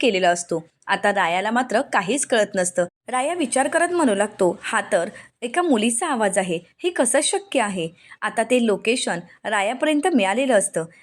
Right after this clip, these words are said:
आता लोकेशनपर्यंत राया पोचतो, तर तिथे असिस्टंटला राया विचारतो, "हा नंबर तुमच्याच ऑफिसमधील आहे का?"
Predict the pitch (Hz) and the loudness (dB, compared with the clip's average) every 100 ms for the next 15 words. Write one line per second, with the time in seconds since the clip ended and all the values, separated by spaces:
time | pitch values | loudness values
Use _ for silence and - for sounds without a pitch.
0 | - - 359 330 262 285 285 349 339 349 | -10 0 2 4 2 0 -2 -2 -2 -2
1 | 330 339 262 247 277 247 240 - 165 160 | 2 2 2 0 0 2 2 2 -2 -2
2 | - _ 247 247 240 233 175 170 _ - | -16 _ -10 -4 -4 -2 -4 -4 _ -4
3 | 240 - 294 330 339 359 294 202 254 233 | -4 -4 -4 0 2 2 2 0 0 -2
4 | 202 214 233 175 165 - _ _ 247 277 | 0 -2 0 -2 -4 -18 _ _ 2 2
5 | 311 311 302 302 302 285 226 240 294 302 | 2 2 4 2 4 2 2 2 2 0
6 | - 330 349 311 339 214 208 269 262 165 | 0 0 0 0 2 0 -2 -2 0 -2